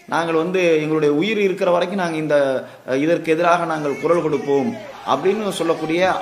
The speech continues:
ஆசாதி முழக்கம். இந்த ஆசாதி முழக்கம்ங்கிறது தான் எல்லாருடைய இரத்த நாளங்களை சுண்டி இழுத்தது. ஒரு போராட்டத்தை சொல்லப்படுகிற அந்த கோஷம் என்பது, ஸ்லோகம் என்பது இந்தியா முழுவதும் ஒரே மாதிரியாக சொன்னாங்க அப்படிங்கிற ஒரு வரலாற்றை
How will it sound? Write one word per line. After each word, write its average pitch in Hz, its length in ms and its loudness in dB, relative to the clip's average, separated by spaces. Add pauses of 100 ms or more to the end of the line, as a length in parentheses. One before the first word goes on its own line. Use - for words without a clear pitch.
ஆசாதி 196 520 4
முழக்கம். 147 380 0 (240)
இந்த 120 140 -4
ஆசாதி 196 520 2
முழக்கம்ங்கிறது 175 680 0
தான் 190 220 0 (300)
எல்லாருடைய 190 680 2
இரத்த 160 320 0
நாளங்களை 180 520 2
சுண்டி 185 360 -2
இழுத்தது. 151 440 -2 (100)
ஒரு 165 180 0
போராட்டத்தை 196 760 0 (580)
சொல்லப்படுகிற 196 600 2
அந்த 147 520 0 (320)
கோஷம் 214 320 0
என்பது, 160 340 0
ஸ்லோகம் 190 400 0
என்பது 160 600 -2 (260)
இந்தியா 240 460 4
முழுவதும் 226 420 4
ஒரே 214 260 6
மாதிரியாக 202 800 4 (180)
சொன்னாங்க 180 400 4 (220)
அப்படிங்கிற 180 640 4
ஒரு 151 240 2
வரலாற்றை 170 600 4